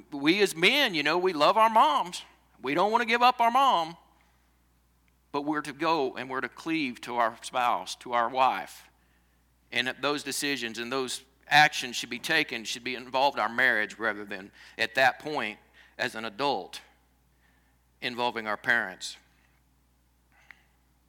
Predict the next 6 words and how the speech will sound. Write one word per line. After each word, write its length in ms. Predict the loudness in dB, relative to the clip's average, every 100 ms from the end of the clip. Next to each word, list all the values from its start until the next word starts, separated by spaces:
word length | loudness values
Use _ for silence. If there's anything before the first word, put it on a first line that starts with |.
| _ _ _ _ _ _ _ _ _ _ _
The 60 | 0
relationship 600 | 4 4 2 -2 -2 -2
between 340 | -8 -8 -6
parents 340 | 2 2 2
and 100 | -4
children 600 | -8 -6 -4 -6 -8 -10